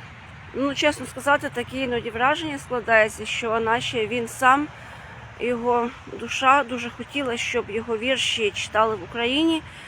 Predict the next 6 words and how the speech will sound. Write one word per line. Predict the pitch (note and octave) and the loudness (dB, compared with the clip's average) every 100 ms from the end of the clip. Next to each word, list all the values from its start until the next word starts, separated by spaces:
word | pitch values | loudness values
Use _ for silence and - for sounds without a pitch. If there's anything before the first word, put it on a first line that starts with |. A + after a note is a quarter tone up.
| - - | -18 -12
щоб | - B3+ A3+ | -4 -4 0
його | B3 B3+ | 0 0
знали. | A#3 C4 C4+ D4+ C#4 D4 - - - - - - - - | 2 6 8 8 6 2 -8 -18 -18 -20 -18 -20 -14 -6
І | |
він | A#3 D4+ | -2 0
наче | C4+ B3+ C4 B3+ A#3+ A3 | 2 2 0 0 2 2